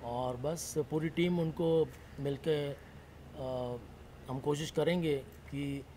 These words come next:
सब मिलकर के ऐसे scene हम कर सकें कि लोगों का मनोरंजन हम कर सकें। इतने सालों से जो करते आ रहे हैं, तो hopefully, अ, लोगों को मज़ा आए। ऐसे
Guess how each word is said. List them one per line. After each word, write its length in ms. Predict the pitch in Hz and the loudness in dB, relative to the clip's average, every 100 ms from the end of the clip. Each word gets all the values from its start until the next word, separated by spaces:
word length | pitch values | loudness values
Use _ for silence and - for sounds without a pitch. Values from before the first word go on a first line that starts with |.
| - - - | -18 -16 -2
सब 180 | 160 | 0
मिलकर 360 | 143 151 143 156 | 2 2 4 2
के 100 | 165 | 2
ऐसे 260 | 139 139 151 | 0 0 -2
scene 260 | 165 156 | 0 2
हम 100 | 156 | 0
कर 180 | 143 156 | -2 -2
सकें 280 | - 156 160 | -2 -2 -2
कि 120 | 151 | 0
लोगों 400 | 135 135 151 143 - - - | 0 2 2 0 -4 -16 -4
का 80 | - | -2
मनोरंजन 540 | 135 139 143 143 147 | 0 0 0 0 0
हम 160 | 131 131 | -2 -2
कर 180 | 120 123 | -2 -4
सकें। 320 | - 120 139 | -4 -4 -4
इतने 220 | 127 156 | -4 -4
सालों 300 | 135 131 139 | -2 -2 -2
से 120 | 135 | -2
जो 120 | 135 139 | -4 -4
करते 300 | 135 123 147 | -4 -2 -2
आ 160 | 135 | 0
रहे 120 | 151 | 0
हैं, 100 | 123 - - - - - - - - | -2 -6 -14 -16 -16 -16 -16 -12 -6
तो 320 | 127 127 123 113 - | -2 0 -2 -4 -4
hopefully, 640 | 127 139 - 151 143 143 143 - - - - - 127 | 0 0 0 0 2 0 -2 -8 -16 -16 -16 -12 -4
अ, 1080 | 123 123 123 117 113 - - - - - 147 | 0 0 0 0 -4 -10 -16 -16 -12 -4 0
लोगों 460 | 135 135 127 139 | 4 4 4 0
को 140 | 131 147 | 0 0
मज़ा 380 | 135 127 160 | 2 6 6
आए। 200 | 143 147 - - | 6 4 -2 -2
ऐसे 480 | 143 - 143 131 | -2 0 0 0